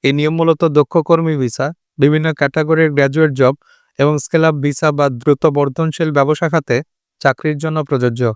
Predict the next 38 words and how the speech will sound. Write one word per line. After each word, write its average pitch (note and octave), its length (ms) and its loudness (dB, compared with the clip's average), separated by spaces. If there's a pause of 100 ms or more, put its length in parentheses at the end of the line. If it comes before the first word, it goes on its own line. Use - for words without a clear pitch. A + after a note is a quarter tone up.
(160)
বি C3+ 120 4
টু E3 140 0
লেভেল D#3+ 320 4
দক্ষতা D3+ 400 0
কমন D#3 380 0
ইউরোপিয়ান D3+ 560 0
ফ্রেমওয়ার্ক D#3 460 0
for D3 240 0
reference D#3 460 0
for D3+ 200 0
language C#3+ 520 0
অনুযায়ী C#3+ 360 0 (240)
আগে C3+ 280 0
এটি D3+ 240 -4
ছিল D#3+ 220 -2
বি C#3+ 180 0
ওয়ান C3+ 160 2
লেভেল। A2 280 0 (320)
স্বরাষ্ট্রমন্ত্রী D#3 800 -2
শাবানা D3 340 0
মাহমুদ D3+ 380 -2
বলেন, B2+ 300 0 (520)
"আপনি C3+ 280 -2
যদি D#3 240 0
এই C#3+ 100 4
দেশে D3+ 260 0
আসেন, C#3 280 -2 (280)
আপনাকে C3+ 380 -2
অবশ্যই D3 380 2
ভাষা C#3 260 -2
শিখতে D3 260 -2
হবে D#3 180 4
এবং D3+ 180 0
আপনার C#3+ 280 -2
দায়িত্ব C3 360 0
পালন C3 280 -4
করতে A#2+ 260 -4
হবে। A#2 220 0